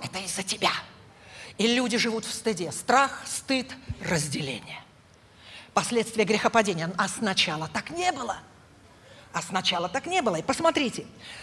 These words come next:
Бог приходит в Эдемский сад, задает вопросы предельно прямые. Любовь задает, проводит трудный разговор, любовь задает вопросы. "Где ты? Ты понял вообще, Адам, где ты?"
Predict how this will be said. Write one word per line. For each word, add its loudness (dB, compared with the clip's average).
Бог 10
приходит 6
в 6
Эдемский 2
сад, 2
задает 2
вопросы 0
предельно -4
прямые. -2
Любовь 2
задает, 2
проводит 2
трудный 0
разговор, 2
любовь 0
задает 0
вопросы. 0
"Где -4
ты? -10
Ты -8
понял -8
вообще, -6
Адам, -12
где -8
ты?" -14